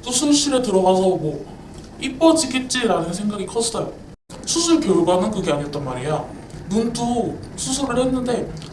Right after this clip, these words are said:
눈코기 차이도 너무 심하게 났고, 부모님이랑 쫓아를 갔죠, 병원에. 이 정도밖에 안, 안 될 거는 예상 못했냐는 두 식으로 얘기를 하니까, 그가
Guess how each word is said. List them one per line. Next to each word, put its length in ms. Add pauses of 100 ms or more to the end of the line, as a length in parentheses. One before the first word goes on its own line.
(180)
눈코기 400
차이도 300
너무 180
심하게 360
났고, 460 (600)
부모님이랑 460
쫓아를 400
갔죠, 420 (280)
병원에. 500 (160)
이 140
정도밖에 540
안, 300 (560)
안 140
될 220
거는 240
예상 280
못했냐는 600
두 180
식으로 400
얘기를 320
하니까, 240
그가 360